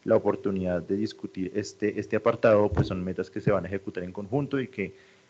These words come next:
como una estrategia, insisto, conjunta, pues van a procurar atender a todo el aparato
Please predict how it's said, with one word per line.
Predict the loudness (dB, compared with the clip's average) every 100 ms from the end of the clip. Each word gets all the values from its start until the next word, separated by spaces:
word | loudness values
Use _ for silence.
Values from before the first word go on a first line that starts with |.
| -4
como | 0 0
una | 0 -2
estrategia, | 0 -2 0 -2
insisto, | -2 -4 -4 -2
conjunta, | -2 0 0 2 2
pues | 2
van | 2 2 0
a | -4 -4 _ _ 2
procurar | 2 4 4 4
atender | 2 0 0 -2
a |
todo | 2 4 6
el | 6
aparato | 4 4 2 0 -6